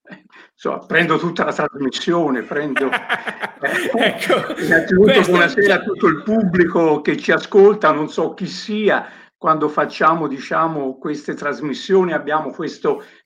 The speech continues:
Speaker 1: mare magnum potenzialmente davanti, è anche affascinante questo, insomma, non sapere chi abbiamo davanti. Eh, grazie a Samuel, complimenti per questa conduzione brillante, per questa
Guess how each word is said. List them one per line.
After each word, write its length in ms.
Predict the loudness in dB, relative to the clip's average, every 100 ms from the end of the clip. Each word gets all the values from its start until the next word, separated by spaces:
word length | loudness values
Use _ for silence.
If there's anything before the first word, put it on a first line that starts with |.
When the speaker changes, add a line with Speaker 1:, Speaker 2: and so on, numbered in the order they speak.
| -4
Speaker 1:
mare 300 | 0 2 2
magnum 600 | 4 4 4 2 -2 -2
potenzialmente 920 | -2 -6 -6 -4 -4 -4 -4 -6 -6 -2
davanti, 800 | -2 2 2 2 -2 -6 -6 -2
è 60 |
anche 280 | -2 -2 -6
affascinante 800 | -8 -10 -14 -8 -6 -6 -10 -6
questo, 440 | 0 2 0 -8
insomma, 400 | -14 -14 -14 -16 -20 -20 -20 _
non 260 | -12 -6 -6
sapere 640 | -4 -4 -4 -4 -2 -2 -4
chi 120 | -6
abbiamo 340 | -6 -6 -8
davanti. 600 | -10 -12 -14 -20 -20 _ _ _ _ _
Eh, 320 | -14 -12 -10
grazie 500 | -4 0 0 -2 -8
a 60 | -8
Samuel, 680 | -6 -2 -2 -2 -4 -8 -10
complimenti 760 | -12 -12 -10 -6 -4 -6 -10 -14
per 160 | -16
questa 340 | -12 -12 -12 -14
conduzione 560 | -12 -12 -12 -10 -10
brillante, 880 | -10 -12 -10 -8 -6 -8 -10 -12 -12
per 220 | -12 -14
questa 520 | -10 -12 -10 -4 -4